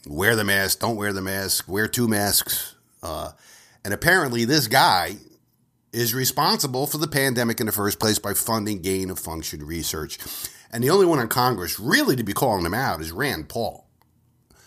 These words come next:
who says he's committed perjury many times by saying that he didn't fund gain-of-function research. Now, Rand Paul just came out with a book, and, and it's funny, uh, the na-, it's not funny, it's, uh,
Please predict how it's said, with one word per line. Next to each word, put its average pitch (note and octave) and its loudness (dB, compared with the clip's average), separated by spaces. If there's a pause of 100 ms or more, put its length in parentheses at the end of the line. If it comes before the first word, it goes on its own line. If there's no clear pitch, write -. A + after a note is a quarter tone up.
(760)
who A2+ 2
says A#2+ 4
he's C#3 0
committed A2+ 0
perjury G2 -2
many G#2+ -2
times C#3 -2
by G2 -2
saying F#2+ 0
that F2+ -8 (120)
he G2+ -4
didn't G#3 4
fund E2 -2 (1300)
gain-of-function F2+ 0
research. - -6 (680)
Now, A2+ 2
Rand D3+ 4
Paul E3 2
just A#2+ -4
came C3+ 2
out A2 -2
with A2 0
a B2+ -2
book, A#2 0
and, B2 -2
and B2 0
it's B2 0
funny, C#3 2
uh, G2+ -4
the G2 -6
na-, A#2+ -2 (100)
it's F#2 -8
not F2+ -8
funny, G2 -4
it's, - -6
uh, F2 -10